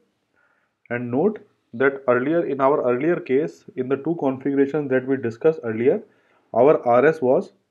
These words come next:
zero. So if it is zero, that means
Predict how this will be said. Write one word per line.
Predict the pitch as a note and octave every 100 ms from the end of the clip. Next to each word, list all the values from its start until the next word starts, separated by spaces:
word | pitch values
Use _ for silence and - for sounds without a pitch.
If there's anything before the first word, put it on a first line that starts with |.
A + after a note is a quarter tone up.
| _ - A2+
zero. | A2 A2+ B2+ G#3 - _ _ _ _ _ _ _ _ -
So | A#2+
if | B2 C#3
it | C#3+
is | C#3+
zero, | A#2+ C#3+ D3+
that | B2+ B2+
means | B2+ D3+ F3